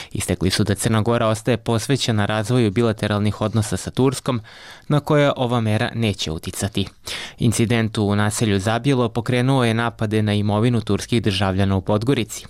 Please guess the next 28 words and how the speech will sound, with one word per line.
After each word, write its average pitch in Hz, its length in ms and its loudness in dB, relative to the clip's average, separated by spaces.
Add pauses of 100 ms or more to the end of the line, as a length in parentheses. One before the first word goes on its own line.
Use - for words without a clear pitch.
(120)
U - 100 -6
toku 101 260 -2
noći 101 340 2
je 113 100 4
u 98 40 2
centru 110 380 -2
Podgorice 110 540 -2
demoliran 104 600 2 (100)
i 104 80 -2
zapaljen 101 580 0
lokal 104 400 -2
koji 104 320 0
je 98 200 2
iznajmljivao 104 640 0
turski 110 380 -2
državljanin. 107 640 0 (200)
Takođe, 98 500 0 (380)
na 117 80 0
podgoričkom 110 680 -2
autoplacu, 107 760 -2
čiji 104 260 -2
je 95 100 2
vlasnik 101 460 -2
turski - 320 -2
državljanin, 113 640 0 (400)
zapaljen 98 500 -2
je 98 100 0
automobil. 107 600 2